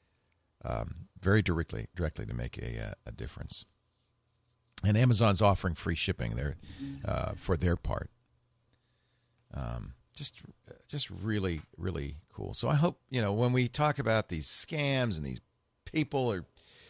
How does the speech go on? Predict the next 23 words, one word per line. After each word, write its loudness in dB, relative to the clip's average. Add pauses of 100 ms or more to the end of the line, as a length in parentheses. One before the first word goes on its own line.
(220)
trying 0
to 0
rip -2
us 2
off 6
and -2
all 2
the 0
negatives 0
that -6
you -6
hear -2
about -2
and, -8
uh, -8 (160)
having -6
to -8
do -4
with -6
the -4
internet, -4 (640)
I, -4 (140)
I, -2